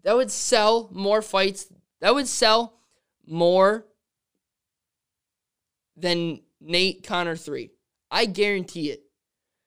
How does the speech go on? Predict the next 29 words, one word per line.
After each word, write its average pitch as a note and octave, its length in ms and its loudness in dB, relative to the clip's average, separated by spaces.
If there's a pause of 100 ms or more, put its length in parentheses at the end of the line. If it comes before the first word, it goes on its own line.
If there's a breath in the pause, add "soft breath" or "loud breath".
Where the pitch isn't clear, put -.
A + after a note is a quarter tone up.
(460)
And F#3 200 -2
the E3+ 100 0
best G#3+ 260 0
part C4 160 0
about A3 200 0
it, G#3 100 -4
too, B3 400 -8
is F#3+ 280 0
I G3 120 0
think D4+ 200 -4
that F3+ 180 0
Conor A3 440 -2
starches F#3+ 720 2
Masvidal. C3+ 640 -12 (800)
Starches. - 880 0 (180)
First A3 260 2
round G3 240 2
knockout. D#3 500 -6 (1500)
I, A3 300 2
I G3+ 120 4
love A3 240 2
Masvidal. C#3+ 600 -4
He's G#3 220 -6
my G#3+ 140 -2
fourth G3+ 280 -4
favorite F#3+ 280 -4
fighter. E3 380 -2 (500)
But E3 280 -2
styles G#3 560 -4